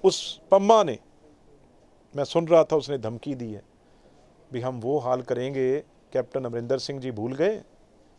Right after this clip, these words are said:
भी जो सरदार बेअंत सिंह जी का हमने नाइंटी फ़ाइव में दिलावर सिंह ने किया था। अरे भाई, हम हिंदुस्तानी हैं, ऐसे लाखों लोग कुर्बानियाँ दे चुके हैं और लाखों लोग कुर्बानियाँ देने के लिए बैठे हैं।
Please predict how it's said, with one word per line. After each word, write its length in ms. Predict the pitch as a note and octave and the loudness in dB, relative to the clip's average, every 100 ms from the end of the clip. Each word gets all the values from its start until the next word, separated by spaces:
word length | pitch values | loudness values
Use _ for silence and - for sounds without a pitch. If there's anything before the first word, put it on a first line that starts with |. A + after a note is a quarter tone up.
| _ _ _ _ C3 | _ _ _ _ -10
भी 60 | |
जो 200 | A2+ C#3 | -4 -2
सरदार 340 | C#3 C3 B2+ C3+ | -2 0 0 2
बेअंत 260 | A2+ C3+ | -2 -4
सिंह 220 | - E3 | -4 -2
जी 120 | D3+ D3+ | -2 0
का 180 | C3 A2 _ _ - | 0 -2 _ _ -8
हमने 220 | C3+ C3 | -6 -4
नाइंटी 380 | B2 A#2+ A#2 B2 | -4 -4 -8 -6
फ़ाइव 280 | A#2+ A#2+ | -4 -4
में 120 | B2+ A#2 | -6 -6
दिलावर 300 | A2 G#2+ A#2 | -4 -4 -6
सिंह 200 | A#2+ A2+ | -10 -14
ने 100 | A2 | -16
किया 260 | G#2+ G#2+ | -16 -18
था। 120 | A2 - _ _ _ _ _ - - _ _ _ _ _ _ _ _ | -20 -20 _ _ _ _ _ -20 -20 _ _ _ _ _ _ _ _
अरे 120 | A#2+ A2+ | -10 -6
भाई, 200 | A2+ B2+ | -6 -6
हम 160 | B2 | -8
हिंदुस्तानी 600 | G#2+ G#2 A2+ - A2+ G#2+ | -8 -6 -6 -6 -10 -10
हैं, 220 | G2+ G2 - _ _ _ _ _ _ _ _ _ _ _ _ _ _ _ - | -12 -16 -20 _ _ _ _ _ _ _ _ _ _ _ _ _ _ _ -4
ऐसे 400 | C#3+ - E3 D3+ - - - - - - - - - _ _ _ _ - B2 | -4 -2 -2 -2 -6 -20 -20 -20 -20 -20 -20 -20 -20 _ _ _ _ -12 2
लाखों 440 | C#3 F#3 G#3 G#3+ | 4 6 6 4
लोग 280 | E3+ C3 - _ _ _ _ - - - _ _ _ _ - | 4 2 -2 _ _ _ _ -20 -20 -20 _ _ _ _ -4
कुर्बानियाँ 480 | C#3+ C3 C3+ C#3+ C3+ | -2 0 -2 -2 -2
दे 200 | G#2+ B2+ | -2 -2
चुके 260 | C#3 C3 | -2 -4
हैं 60 | F#3+ | -2
और 100 | D#3+ | 0
लाखों 340 | A#2 A#2+ C#3+ | 0 0 -2
लोग 140 | B2+ B2 | -2 0
कुर्बानियाँ 420 | B2+ A#2 A#2 A#2 | -2 -2 -6 -8
देने 200 | A2+ A2 | -8 -8
के 100 | A#2 | -8
लिए 160 | A2+ A2+ | -8 -6
बैठे 300 | G#2 G2+ A2 | -8 -10 -14
हैं। 180 | G2 | -16